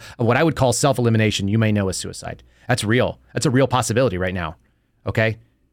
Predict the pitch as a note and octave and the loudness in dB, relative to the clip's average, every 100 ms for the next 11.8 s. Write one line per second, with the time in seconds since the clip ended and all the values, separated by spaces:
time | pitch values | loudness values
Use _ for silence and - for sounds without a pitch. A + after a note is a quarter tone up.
0 | _ C3 E3 C3+ C3 C3 C3 A#2+ C3 A#2 | _ 2 2 2 0 -2 -2 0 0 2
1 | A2+ A2 A2+ G#2 F#2+ E2+ - _ _ _ | 0 0 0 0 0 -4 -12 _ _ _
2 | _ _ _ B2+ B2+ C#3+ G#2+ - - D3+ | _ _ _ -2 2 0 -2 -6 -2 -2
3 | - B2+ A2+ A#2+ B2 A2 G#2 B2+ A2 A2 | 2 0 2 0 0 0 0 2 0 0
4 | G#2 A2+ B2 G#2+ F#2 - - - C#3+ D#3+ | 0 0 0 -2 -4 -16 -14 -2 2 2
5 | E3 D3+ E3 D3 A#2+ A#2 A2+ A2 G#2+ G2+ | 2 0 0 0 2 2 2 0 0 0
6 | E2 - _ _ _ _ _ _ - B2 | -2 -10 _ _ _ _ _ _ -4 0
7 | D#3 F3 C3 B2 C3 G#2+ - B2 A#2+ A2+ | 2 2 2 2 2 -2 -4 0 0 2
8 | B2+ C#3 G2 F#2 A#2+ A2 A#2 A#2 A2+ A2 | 2 2 2 0 0 0 2 2 0 0
9 | A#2+ A#2+ A2 G#2 C#3+ C3+ D#2+ - - _ | 0 2 2 0 0 0 0 -8 -12 _
10 | _ _ _ _ _ _ - A#2+ B2+ B2 | _ _ _ _ _ _ -6 0 2 2
11 | A#2+ A#2 G#2 - A#2 D#2 - - | 2 2 0 0 -2 -2 -6 -8